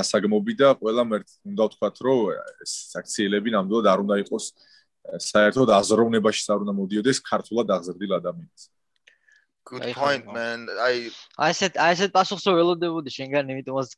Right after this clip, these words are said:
Speaker 3: კითხე და გთხოვე, ამას შეხებოდი ამ თემას. დიდი მადლობა.
Speaker 2: კი, და ეგეც
Speaker 3: იო.
Speaker 2: იქნება ერთ-ერთი მიზეზი, რახან, ა, ა, შენ ბოლოს ჯენა ბენ შოუზე, მგონი, ახსენა ჯენამ თუ ს-, ა, კიდე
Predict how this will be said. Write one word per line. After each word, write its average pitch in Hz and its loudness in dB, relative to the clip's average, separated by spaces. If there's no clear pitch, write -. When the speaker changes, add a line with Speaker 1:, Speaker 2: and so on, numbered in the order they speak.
Speaker 3:
კითხე 135 -4
და 131 -2
გთხოვე, 117 -4
ამას 104 -10
შეხებოდი 113 -6
ამ 101 -8
თემას. 101 -10
დიდი 110 -10
მადლობა. 101 -6
Speaker 2:
კი, 147 -12
და 165 2
ეგეც 180 4
Speaker 3:
იო. - -2
Speaker 2:
იქნება 180 4
ერთ-ერთი 170 -2
მიზეზი, 156 -4
რახან, 151 4
ა, 127 8
ა, 135 0
შენ - 0
ბოლოს 180 4
ჯენა 175 4
ბენ 180 4
შოუზე, 175 2
მგონი, 151 2
ახსენა 143 2
ჯენამ 135 0
თუ - -14
ს-, - -10
ა, 117 2
კიდე 135 -4